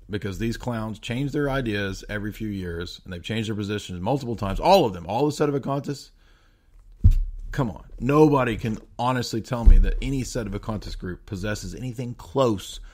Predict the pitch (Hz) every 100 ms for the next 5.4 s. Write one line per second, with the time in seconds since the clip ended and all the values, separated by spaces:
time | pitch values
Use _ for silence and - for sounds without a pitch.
0 | - - 95 - - 131 123 117 101 -
1 | - 92 85 104 95 - - - - -
2 | - - - - _ - - - - -
3 | - - 214 202 156 151 151 - 147 170
4 | 202 - 190 240 208 135 131 131 - -
5 | - - -